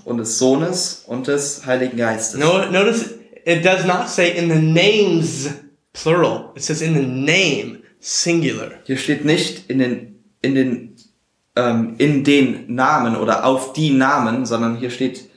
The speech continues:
Speaker 2: auf den Namen.
Speaker 1: Okay.
Speaker 2: Das ist die Einzahl, die hier verwendet wird.
Speaker 1: But there's the three persons represented: the Father, the Son, the Holy Spirit.
Speaker 2: Dennoch werden alle drei hier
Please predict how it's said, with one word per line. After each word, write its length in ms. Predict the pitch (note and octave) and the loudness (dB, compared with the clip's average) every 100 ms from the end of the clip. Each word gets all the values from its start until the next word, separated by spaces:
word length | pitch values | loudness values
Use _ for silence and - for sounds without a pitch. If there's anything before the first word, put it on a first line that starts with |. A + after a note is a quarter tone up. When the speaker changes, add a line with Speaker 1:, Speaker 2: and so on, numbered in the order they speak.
| _ _ _ - | _ _ _ -2
Speaker 2:
auf 340 | C3+ C3 - | 0 0 0
den 460 | D#3 D#3 C#3+ A#2 - | 4 4 4 0 -4
Namen. 580 | G#2+ A2 G#2 G#2 G#2 - - | -4 -4 -4 -6 -10 -16 -16
Speaker 1:
Okay. 340 | B2+ - B2 | -4 0 2
Speaker 2:
Das 80 | F3+ | 2
ist 200 | - - - - - | 0 -6 -14 -16 -12
die 100 | A#2 | -6
Einzahl, 420 | E2+ B2+ C3 - G2+ | -4 -4 -6 -6 -6
die 180 | G#2+ | -6
hier 140 | G#2+ F2+ - - - | -10 -12 -16 -18 -12
verwendet 360 | G#2+ G#2+ G#2+ | -6 -6 -6
wird. 200 | G#2+ G2+ - - | -10 -12 -12 -2
Speaker 1:
But 160 | D3+ D3+ - - C#3+ | 0 0 -4 -8 0
there's 240 | D3 C#3+ | 0 2
the 80 | D3 | -2
three 300 | - E3 E3+ | 0 2 2
persons 500 | F3 F#3+ - C#3 C3 | 2 2 2 0 0
represented: 520 | C#3 - D3+ D#3 C3 | -2 0 0 0 -2
the 100 | A2+ | -4
Father, 380 | - B2+ C3 D3 | -2 0 0 -2
the 80 | D3+ | -4
Son, 300 | D3 A#2 A#2+ | -2 -2 -4
the 80 | A#2 | -6
Holy 260 | A#2+ A#2 | -6 -6
Spirit. 560 | A#2 - C#3+ A#2+ - - | -6 -2 -2 -4 -8 -2
Speaker 2:
Dennoch 520 | F3+ G3+ D3 A2+ - C3 | 0 2 2 0 -2 2
werden 240 | B2+ B2+ | 2 2
alle 280 | - C3+ C#3+ | 0 0 -2
drei 360 | - C#3+ E3 B2+ | -2 0 2 2
hier 400 | - B2+ A#2 | 0 0 0